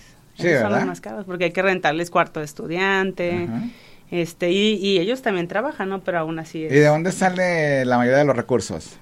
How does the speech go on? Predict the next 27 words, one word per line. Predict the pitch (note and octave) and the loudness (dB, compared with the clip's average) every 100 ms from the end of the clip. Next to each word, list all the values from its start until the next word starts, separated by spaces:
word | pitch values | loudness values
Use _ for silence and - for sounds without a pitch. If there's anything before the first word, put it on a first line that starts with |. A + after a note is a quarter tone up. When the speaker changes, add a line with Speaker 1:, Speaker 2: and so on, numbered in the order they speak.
| - - | -10 4
Speaker 2:
Todo | B3+ C4+ | 6 6
es | C4+ | 4
privado, | C4 C4 G#3+ E3 D3+ - - | 0 2 4 2 -2 -14 -2
todo, | G3+ G#3 G#3+ | 0 2 0
todo | G#3 G3+ G3+ | 0 2 4
es | G3 G3 G3 - | 2 0 -6 -6
muévele, | G3 G#3 A3+ A#3 A#3 A#3 | 0 2 2 0 -2 -2
búscale, | G3+ A3+ - A#3 A3+ A3+ A3 | 0 -2 2 2 2 2 0
toca | G#3+ G3 F#3+ F#3+ | -2 0 4 4
Speaker 1:
Sí. | |
Speaker 2:
puertas, | G3 G#3 G#3+ A3+ G#3+ G#3+ G#3+ G#3 | 8 6 8 6 8 8 6 2
hace | F3+ F3 | -2 0
eventos, | E3+ G3+ G#3 G#3 G#3 G3+ G3+ G3+ - - - - - | 0 0 -2 -4 -6 -4 -6 -10 -20 -20 -20 -20 -20
familias, | - G3 F3+ G3+ G#3+ G#3 G3+ G3+ | -4 -2 0 0 0 0 -2 -4
empresas. | E3+ F3 F#3+ G3 G#3 | -6 -2 -2 0 -2
Speaker 1:
¿Y | G3 | 0
por | F3+ | 0
qué | F3+ | 0
en | F#3 F#3 | -4 -4
Sayula, | - - G3 F#3+ F#3 D3+ | -8 -2 0 4 2 2
Betsy? | B2 - - G#2 - - - - - - - B3 | -2 -8 -14 -14 -18 -20 -20 -20 -20 -8 6 8
Speaker 2:
Porque | B3 B3+ C4 C4 B3+ C4 C4 C4+ C4+ C4+ - | 10 6 4 4 6 4 4 2 0 -4 2
ahí | G#3 G3+ G#3 | 4 4 2
nos | G#3+ A3 | 0 0
donaron | G#3 F#3 F#3+ | 0 0 0
la | G3 | -2
casa. | F3+ D#3+ - | -2 -8 -8